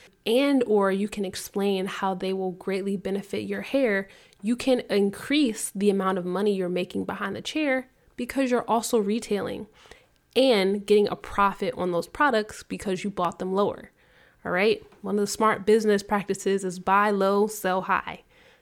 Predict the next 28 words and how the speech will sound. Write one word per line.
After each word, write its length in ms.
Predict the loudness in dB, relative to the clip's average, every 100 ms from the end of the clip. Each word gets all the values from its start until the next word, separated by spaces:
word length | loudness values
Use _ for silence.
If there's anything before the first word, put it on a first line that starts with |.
| _
And 140 | 2 2
for 100 | 4
my 160 | 2
hair 280 | 4 2 2
nerds 520 | 2 0 -2 -4 -12 -16 _
like 200 | -2 0
me 320 | 2 2 2 0
that 160 | -2
are 60 | -2
out 260 | -2 -2
there, 440 | -4 -4 -4 -4 -8 -18 -20 -20 _ _ _ _ _
also 360 | 2 4 4 4
in 60 |
my 160 | 4 0
top 300 | -2 -4 -4
five 760 | -4 -4 -2 -2 -4 -8 -20 _ _ _ _ _ _
advantages 540 | -6 -2 -2 -2 -2 -6
of 100 | -6
cosmetology 720 | -6 -6 -6 -6 -4 -4 -6
school 420 | -4 0 2 2 4
is 320 | 4 4 0
that 340 | -2 -2 -2
scientific 800 | -6 -4 -2 -2 -4 -6 -8 -8 -8
understanding, 960 | -8 -8 -8 -6 -4 -4 -4 -4 -6 -12 -20 -20 -20 _ _
the 160 | -8 -4
understanding 920 | -2 -2 -2 -4 -4 -2 -2 -2 -4 -6
of 200 | -6 -6
hair 640 | -4 -2 0 0 -2 -4